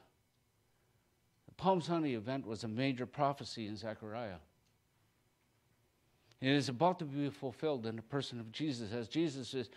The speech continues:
he's on his way to Jerusalem. He's on his way to this Palm Sunday procession that's going to happen. And a major, uh, uh,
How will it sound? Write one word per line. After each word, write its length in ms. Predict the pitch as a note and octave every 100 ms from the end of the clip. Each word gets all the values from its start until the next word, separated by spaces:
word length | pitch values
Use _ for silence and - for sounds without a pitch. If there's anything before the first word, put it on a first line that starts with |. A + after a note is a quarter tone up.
| - -
he's 180 | D#3+ D3+
on 260 | F#3 A#3
his 160 | A#3+ E3
way 200 | G#3+ G#3
to 140 | F#3
Jerusalem. 520 | E3+ F3+ G#3 - D#3+ C#3
He's 160 | C#3
on 280 | F3+ G#3+ C4+
his 180 | C4 F3+
way 240 | A#3 A3+
to 120 | G#3+
this 220 | F#3+ F#3 - - -
Palm 320 | G#3 A#3+ B3+
Sunday 320 | - A3+ A3+
procession 640 | G#3+ F#3+ - A3 A3 - F3+
that's 200 | E3 -
going 260 | F#3 F#3+
to 80 | E3
happen. 440 | D#3 G3 F#3 B2 G#2+ - - - -
And 200 | - F#3
a 60 | F3
major, 520 | E3 A3+ D4 A3+ A#3+ F#3 C3
uh, 40 |
uh, 680 | D#3+ F3 D3 G#2+ B2 B2+